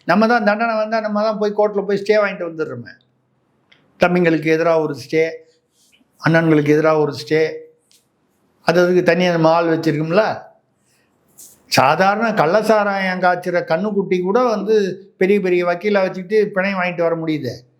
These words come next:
வீட்டுல டி வி கூட இல்லாத ஒரு கண்ணுக்குட்டி என்ற ஒரு சாதாரண ஏழை, இது வரைக்கும் பதினாறு முறை கள்ளசாராயம் காய்ச்சி, அஹ், சிறைக்கு சென்றவர்,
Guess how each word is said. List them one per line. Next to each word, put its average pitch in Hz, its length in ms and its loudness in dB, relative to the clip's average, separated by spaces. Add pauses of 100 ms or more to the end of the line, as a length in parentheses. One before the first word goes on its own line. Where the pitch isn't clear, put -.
(520)
வீட்டுல 180 360 2
டி 185 140 2
வி 180 140 2
கூட 175 200 2
இல்லாத 165 420 0
ஒரு 160 120 -4
கண்ணுக்குட்டி 156 500 -6
என்ற 156 320 -2
ஒரு 143 160 -4
சாதாரண 151 560 -2
ஏழை, 151 580 -2 (260)
இது 151 160 0
வரைக்கும் 151 320 0
பதினாறு 151 400 0
முறை 147 200 -2
கள்ளசாராயம் 143 640 -2
காய்ச்சி, 135 600 -4 (280)
அஹ், 135 360 2
சிறைக்கு 143 380 0
சென்றவர், 127 580 -4